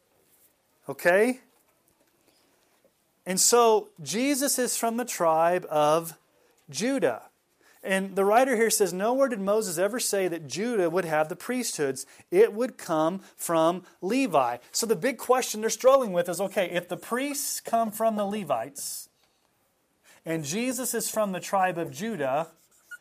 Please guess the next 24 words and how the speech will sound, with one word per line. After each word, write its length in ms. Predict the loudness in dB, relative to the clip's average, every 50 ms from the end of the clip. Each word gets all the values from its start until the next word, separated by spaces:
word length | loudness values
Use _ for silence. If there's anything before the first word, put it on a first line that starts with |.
| -20 _ _ _ _
how 260 | 0 0 2 2 0
in 60 | 0
the 80 | 0 0
world 500 | 2 4 6 8 8 8 8 6 2 -2
can 360 | -8 -8 -8 -8 -10 -12 -10
Jesus 640 | -8 -4 -4 -2 -2 -4 -4 -2 -2 -2 -2 -2 -6
be 320 | -6 -4 -4 -4 -2 -2
the 120 | -2 -2 -2
great 340 | -2 0 2 2 2 0 -2
high 240 | 0 0 0 0
priest 560 | -2 -6 -6 -4 -2 -2 -2 -2 -4 -6 -4 _
that 200 | 0 0 0 -4 _
is 220 | -2 -2 -2 -2 -2
our 380 | 0 0 2 2 2 0 -2 -10 -20 _ _ _ _ _ _ _ -4
great 240 | 0 2 2 2 0
high 160 | -2 -4 -4
priest? 440 | -4 -6 -4 -4 -4 -2 -4 -6 -6
And 120 | -6 -8
then 80 | -6 -6
he 120 | -6 -6
or-, 240 | 0 2 2 2 2
argues 500 | 2 4 4 4 4 4 -2 -4 -4 -2
that 260 | 0 0 0 0 -4 _ -20 -20 _ _ _
basically 680 | -2 -2 -2 -2 -4 -8 -6 -4 -4 -4 -4 -4 -8